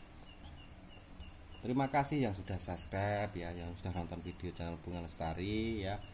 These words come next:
Saya doain semoga teman-teman sehat selalu, sukses selalu ya. Tetap lancar rezekinya. Amin, amin ya rabbal alamin ya. Pokoknya tetap sholat lima waktu, yang bagi agama Islam, yang bagi agama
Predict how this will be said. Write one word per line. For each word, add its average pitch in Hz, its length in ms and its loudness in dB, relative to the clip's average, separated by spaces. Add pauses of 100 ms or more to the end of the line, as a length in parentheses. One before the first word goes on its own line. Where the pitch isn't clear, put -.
(400)
Saya 104 240 0
doain 135 560 2
semoga 85 320 -2
teman-teman 82 480 -2
sehat 87 320 -6
selalu, 104 720 0
sukses 87 400 -4
selalu 101 720 0
ya. 95 160 2 (560)
Tetap 82 640 -2 (320)
lancar 82 480 2 (240)
rezekinya. 85 560 -4
Amin, 104 400 4
amin 82 240 -4
ya 80 80 -4
rabbal 80 240 -6 (160)
alamin 82 320 -4
ya. 90 160 0 (600)
Pokoknya - 400 -6
tetap 85 400 -4
sholat 85 320 -2
lima 85 240 -2
waktu, 104 560 2
yang 87 80 2
bagi 82 240 -4
agama 80 400 -2
Islam, 98 560 4
yang 87 160 -2
bagi 80 160 -4
agama 80 400 -6